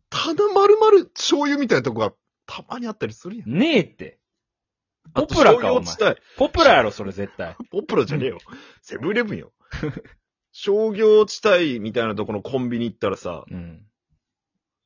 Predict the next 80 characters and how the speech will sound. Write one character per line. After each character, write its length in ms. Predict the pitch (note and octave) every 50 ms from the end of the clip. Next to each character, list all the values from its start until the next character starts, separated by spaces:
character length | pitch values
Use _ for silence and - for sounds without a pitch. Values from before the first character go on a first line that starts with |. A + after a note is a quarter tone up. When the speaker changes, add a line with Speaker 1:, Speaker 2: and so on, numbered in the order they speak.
| _
Speaker 1:
あ、 120 | - - -
工 360 | - - E3+ F3 G3 G3 G#3
場 220 | G3+ G3 G3 G#3 G3+
地 160 | - - F#3
帯 120 | C3+ G#2+
か 80 | F#2 F2
な 100 | E2 D#2
み 140 | F#2 B2 -
た 80 | A#2+
い 20 | G2+
な 60 | F#2+
と 80 | G#2
こ 80 | F#2+ F2+
コ 160 | - - B2+
ン 60 | A#2+
ビ 80 | A2+ A2+
ニ 80 | A#2 A2
行 20 |
っ 20 |
た 80 | - -
ら 80 | F2+ -
さ。 120 | - -
Speaker 2:
は 140 | - A#2 C#3+
っ 120 | C#3+ -
き 140 | - F#3+ F#3+
り 100 | F3 E3
し 40 | D3
て 120 | E3+ D#3+
く 80 | D3 D#3+
れ。 260 | E3+ E3 D#3+ B2 -
全 220 | - D#3 F3+ F#3+ F#3+
然 220 | F#3 F#3 F#3+ F#3+ -
違 60 | - F3+
う 200 | F3 E3+ E3 D3+
わ。 240 | B2 G#2 G2+ - _
商 460 | _ - - - - C#3 C3+ D#3+ D#3
業 240 | C#3 D3 D3 D3+ D3+
地 200 | - - - -
帯 200 | C#3 C#3 B2 -
と 180 | - A#2 A2 - - A#3
<laughs> 120 | D4 -
工 300 | - - E3+ A#3+ - F3+
業 200 | C#3 D#3+ D#3 D#3+
地 140 | D#3 - - - D3
帯 160 | B2+ A#2+ A2+
は 140 | G#2+ G#2 A2+
よ。 140 | E3+ G3
Speaker 1:
な 40 | - A#2+
ん 20 |
て 60 | G#3
い 20 | G3+
う 20 |
と、 160 | G3+ G#3 G#3+ - B3 C4 C4 B3 G#3 -
あ 140 | D#3+ E3
の、 120 | D#3 D3 C#3
ト 220 | - - G3+ A#3+
ラ 100 | D4 D#4
ッ 40 | F4+
ク 260 | - _ - A#3+ G#3
が 100 | E3 B2+
め 120 | B2+ C#3+ D3
っ 80 | -
ち 100 | - F#3+
ゃ 60 | F3
こ 160 | D3 D#3+ E3+ E3+
う 40 |
通 240 | - F3+ F#3+ G3+ F#3+
る 80 | D3+ C3
と 140 | B2+ C3+ A#2+
こ 100 | C#3+ D#3+
ろ 300 | D#3+ D#3+ D#3 D3+ - -
の、 420 | - D3+ F#3+ G3+ E3 A2 - - _ _ -
Speaker 2:
う 80 | G2
ん。 340 | G#2 G2+ F#2+ F2+ E2+ E2+ F#2+ _ _ _ _ _ _ _ _ -
Speaker 1:
え 40 | G#2+
ー、 460 | G#2+ G#2+ G#2+ G#2 G#2 G#2+ G#2+ G#2 G#2
コ 180 | - - D3 D3
ン 80 | C#3+
ビ 120 | C3+ D3 C#3+
ニ 120 | C#3+ -